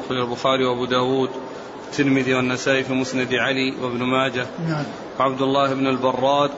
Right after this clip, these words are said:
Speaker 1: قال: حدثنا أبو أسامة عن بريد،
Speaker 2: بريد بن عبد الله بن أبي بردة، ثقة، أخرج أصحاب الكتب، وهو يروي عن جده أبو بردة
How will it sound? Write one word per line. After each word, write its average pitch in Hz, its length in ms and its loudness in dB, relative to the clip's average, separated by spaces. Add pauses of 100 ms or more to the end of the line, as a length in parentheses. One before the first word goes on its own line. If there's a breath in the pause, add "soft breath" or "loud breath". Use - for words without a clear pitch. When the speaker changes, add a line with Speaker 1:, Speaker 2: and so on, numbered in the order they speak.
Speaker 1:
قال: 135 380 2
حدثنا 135 580 2
أبو 127 320 0
أسامة 143 440 2
عن 131 360 0
بريد، 135 640 2 (560)
Speaker 2:
بريد 185 300 6
بن 170 160 2
عبد 151 180 2
الله 175 220 4
بن 170 120 2
أبي 160 180 6
بردة، 151 400 4 (640)
ثقة، 185 260 0
أخرج 165 200 4
أصحاب 151 340 2
الكتب، 156 240 2
وهو 147 160 6
يروي 180 220 6
عن 156 140 2
جده 156 460 2
أبو 151 160 2
بردة 151 360 4